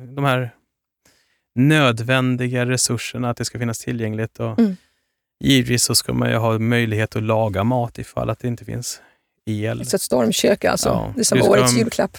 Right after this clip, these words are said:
Speaker 2: Mm.
Speaker 1: jajamän. Möjlighet att värma upp, eh, huset ifall, eller lägenheten ifall att det inte, ja.
Speaker 2: Mm. Ifall ener-, energin inte finns där.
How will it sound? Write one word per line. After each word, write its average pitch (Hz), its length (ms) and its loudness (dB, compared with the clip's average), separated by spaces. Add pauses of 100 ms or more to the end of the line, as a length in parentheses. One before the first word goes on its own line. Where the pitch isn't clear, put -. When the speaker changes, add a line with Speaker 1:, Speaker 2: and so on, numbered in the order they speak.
Speaker 2:
Mm. 190 140 0
Speaker 1:
jajamän. 113 480 -2
Möjlighet 131 420 2
att 120 160 0 (140)
värma 120 420 2
upp, 113 200 -6 (320)
eh, 120 40 4
huset 110 680 -2
ifall, 117 320 -4
eller 110 300 -2
lägenheten 113 600 -4
ifall 117 240 -6
att 110 100 -6
det 110 380 -8
inte, 110 440 -6 (960)
ja. - 180 -4 (240)
Speaker 2:
Mm. 196 200 2 (220)
Ifall - 280 -4
ener-, 226 280 0
energin 190 420 0
inte 185 200 -2
finns 175 240 0
där. - 220 0